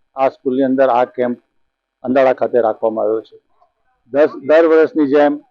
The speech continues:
આ કેમ્પની અંદર દરેક રોગના નિષ્ણાત ડોક્ટરો એમની સેવાઓ આપે છે અને એશિયન પેઇન્ટ અને કાકાબા હોસ્પિટલ ભેગા થઈને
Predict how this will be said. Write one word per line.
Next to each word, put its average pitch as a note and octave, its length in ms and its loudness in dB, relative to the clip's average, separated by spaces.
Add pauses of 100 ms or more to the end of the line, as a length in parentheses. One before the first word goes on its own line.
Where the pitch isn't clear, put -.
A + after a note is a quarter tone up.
(600)
આ C#3+ 180 2
કેમ્પની C#3+ 480 0
અંદર C#3 340 2 (800)
દરેક D3 360 2
રોગના D3 320 2
નિષ્ણાત C#3 360 -2
ડોક્ટરો C#3 400 0 (420)
એમની C3 180 0
સેવાઓ C3+ 460 2
આપે B2+ 240 0
છે C3+ 160 0 (920)
અને C3+ 120 -2
એશિયન C#3+ 420 0
પેઇન્ટ D#3 180 0
અને D3 180 2
કાકાબા C3+ 480 2
હોસ્પિટલ A#2+ 360 -2
ભેગા B2 320 0
થઈને C3+ 340 -2